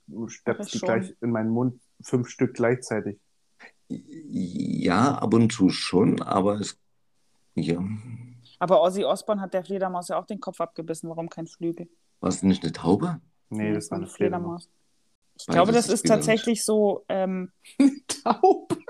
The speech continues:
Speaker 1: <laughs>
Speaker 2: Gott, ich stell mir das grad vor, das Riesenvieh.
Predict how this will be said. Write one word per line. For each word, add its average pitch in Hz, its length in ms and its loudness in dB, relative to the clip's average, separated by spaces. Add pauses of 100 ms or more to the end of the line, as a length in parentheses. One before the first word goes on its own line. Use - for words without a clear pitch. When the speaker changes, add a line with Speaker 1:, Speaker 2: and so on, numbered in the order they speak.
(120)
Speaker 1:
<laughs> - 2250 2
Speaker 2:
Gott, - 380 0
ich 339 760 4
stell 320 160 0
mir 302 120 -2
das 277 120 -2
grad 277 240 -4
vor, 285 220 -4
das 254 240 -6
Riesenvieh. 226 640 -2